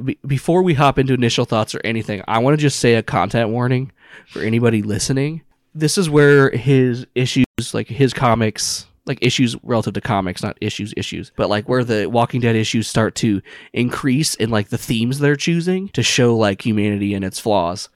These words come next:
There is some heavy themes in here. Um, there is, uh, child murder, um, attempted double suicide,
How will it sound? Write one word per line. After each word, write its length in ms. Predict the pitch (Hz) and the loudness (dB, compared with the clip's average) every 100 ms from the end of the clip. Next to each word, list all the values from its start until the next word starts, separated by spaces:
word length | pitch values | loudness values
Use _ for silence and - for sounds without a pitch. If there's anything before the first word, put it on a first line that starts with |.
| - | -6
There 300 | 123 135 143 | 4 6 6
is 300 | 147 135 - | 4 4 2
some 160 | 120 | -4
heavy 300 | 107 131 123 127 | 0 0 2 0
themes 300 | 113 117 135 | -2 -2 -4
in 60 | |
here. 260 | 127 135 135 117 | -2 -2 -2 -2
Um, 300 | 104 98 107 | -2 0 -2
there 160 | 110 | -2
is, 340 | 104 107 107 - _ | 0 0 -2 -8 _
uh, 200 | 92 80 - _ - | -10 -10 -12 _ -4
child 380 | 131 127 147 | 2 4 4
murder, 500 | 156 156 160 165 - - _ _ _ _ _ _ _ - | 2 0 2 0 -2 -14 _ _ _ _ _ _ _ -4
um, 360 | 110 95 92 - | -2 -2 -6 -8
attempted 500 | - - 123 143 135 | -4 -2 2 0 2
double 280 | 131 131 127 | 2 2 2
suicide, 720 | 139 127 123 123 110 107 | 4 2 4 2 2 0